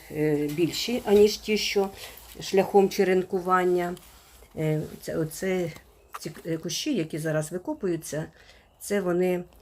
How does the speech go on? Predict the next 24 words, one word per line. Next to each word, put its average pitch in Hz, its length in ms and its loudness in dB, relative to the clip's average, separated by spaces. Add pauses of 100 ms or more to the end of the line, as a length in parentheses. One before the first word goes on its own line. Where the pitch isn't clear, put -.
(220)
вже 175 240 0
вважаються 160 840 0
двохрічні, 180 920 -2
тому 170 240 0
що, 160 380 -4 (460)
е, 156 320 2 (760)
вони 180 380 4
вже 165 300 2
були, 156 560 0 (460)
е, 151 220 -4 (140)
скажімо 151 420 -4
так, 147 320 -6
підрощені. 156 800 2
Це 156 160 -2
була 151 280 0
така, 151 480 -6 (380)
е, 147 260 -4 (160)
величенька 170 720 4
гілочка. 208 600 2
На 180 100 4
моєму 170 340 2
каналі 156 380 0
є 147 240 0
такі 147 500 -6